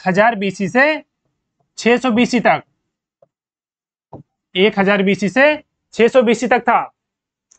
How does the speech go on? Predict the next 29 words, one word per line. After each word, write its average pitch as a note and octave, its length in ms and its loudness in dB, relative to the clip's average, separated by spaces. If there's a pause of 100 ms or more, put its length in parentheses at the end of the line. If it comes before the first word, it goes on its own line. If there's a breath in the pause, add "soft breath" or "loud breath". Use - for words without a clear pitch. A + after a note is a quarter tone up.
(180)
ठीक G3 140 0
है। C#4 60 4
तो A#3+ 120 -2
याद G#3+ 220 2
रखिएगा। B3 500 0 (1400)
और A3+ 280 2 (320)
जो A3+ 460 2 (120)
वैदिक G3+ 420 -2
शब्द, A#3 340 -2 (340)
जो A#3 400 2 (100)
ये A3 100 2
वैदिक G#3 300 0
सभ्यता A3+ 360 0
है, B3 120 0
वैदिक G#3 260 -2
काल, A#3+ 260 0
ये G3+ 200 -4 (200)
वै-, G3+ 340 0
वैदिक G#3 440 0
शब्द A3 220 -2
से C4 200 2
जो A#3 140 -2
बना G#3+ 280 0
है, C#4 260 0 (220)
इसका A3 220 0
मूल B3 220 0
अर्थ B3+ 160 -2
होता A#3+ 200 0
है D4+ 240 -2